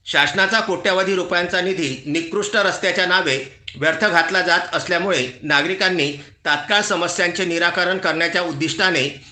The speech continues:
निकृष्ट रस्त्याला काढून टाकले आहे. या प्रकरणाचे गांभीर्य लक्षात घेता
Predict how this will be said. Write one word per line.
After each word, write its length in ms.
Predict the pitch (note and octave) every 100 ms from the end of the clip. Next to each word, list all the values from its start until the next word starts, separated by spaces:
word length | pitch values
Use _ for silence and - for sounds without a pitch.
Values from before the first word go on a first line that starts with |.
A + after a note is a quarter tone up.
| -
निकृष्ट 440 | C#3+ D#3+ G3+ G3
रस्त्याला 520 | G#3 F#3 - G3 F3 C3+ - -
काढून 280 | D3+ F3
टाकले 300 | G#3 F3+ E3
आहे. 560 | D#3+ C#3 C3 A#2+ A#2+ - _ - _ _ _
या 160 | C#3 G3
प्रकरणाचे 600 | G#3+ F3 F#3+ F#3+ F#3+ G#3
गांभीर्य 420 | F#3 D#3+ F3 F#3+
लक्षात 320 | F#3+ E3+ F#3
घेता 460 | E3 F#3 F#3 B2+ B2